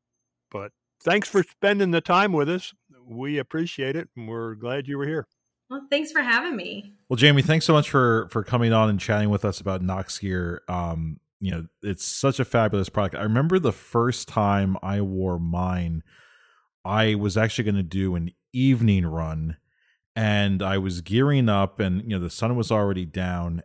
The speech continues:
Speaker 3: and my daughter discovered that there's, like, you know, twelve different lighting patterns
Speaker 1: <laughs>
Speaker 3: on,
Speaker 1: Yeah.
Speaker 3: on, on the Trace two. So she kept pressing the button on my back until she found,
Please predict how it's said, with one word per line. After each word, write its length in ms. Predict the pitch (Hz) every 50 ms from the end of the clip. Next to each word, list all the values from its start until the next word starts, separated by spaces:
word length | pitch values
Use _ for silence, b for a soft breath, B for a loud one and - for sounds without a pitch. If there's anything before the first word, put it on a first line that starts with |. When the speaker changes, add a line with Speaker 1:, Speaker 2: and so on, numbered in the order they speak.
| - _
Speaker 3:
and 400 | 98 98 95 92 92 90 80 - -
my 340 | 95 95 95 95 92 92 90 - _ - 87
daughter 420 | - 113 110 113 120 120 120 113 104
discovered 840 | 90 98 - - - - 110 101 92 104 110 110 110 113 101 87 b b b b b b b b b _ _
that 340 | 104 98 107 101 101 92 80
there's, 260 | 101 98 95 - -
like, 260 | 98 90 85 - _
you 60 | 110 95
know, 200 | 85 76 71 - _ _
twelve 500 | - - - 113 113 113 120 120 113 101
different 680 | 95 107 104 - - - 107 101 98 95 - 98 92 85
lighting 400 | 90 92 95 95 101 107 107 98
patterns 760 | - - 117 117 113 113 117 117 120 123 120 - - - - - 131 - -
Speaker 1:
<laughs> 180 | 123 123 -
Speaker 3:
on, 360 | 117 117 113 110 110 110 110 110
Speaker 1:
Yeah. 60 | 117 - -
Speaker 3:
on, 280 | 113 110 113 113 120 - 113
on 160 | 107 107 107
the 100 | 101 98
Trace 420 | - - 135 123 123 120 - -
two. 320 | - - 123 117 117 110 b b b b b b b b b
So 220 | - - 143 131 123
she 220 | - - 139 127
kept 340 | - - 147 156 156 - -
pressing 500 | - - 151 156 165 156 - 175 165 147
the 80 | 127 113
button 480 | 95 - 127 123 117 107 101 98 101
on 200 | 104 104 107 107
my 160 | 104 104 104
back 400 | 90 80 107 107 104 101 98 -
until 400 | 104 95 90 - - 104 101 98
she 180 | 92 - 107 98
found, 640 | 90 - - 113 117 117 113 113 110 107 104 98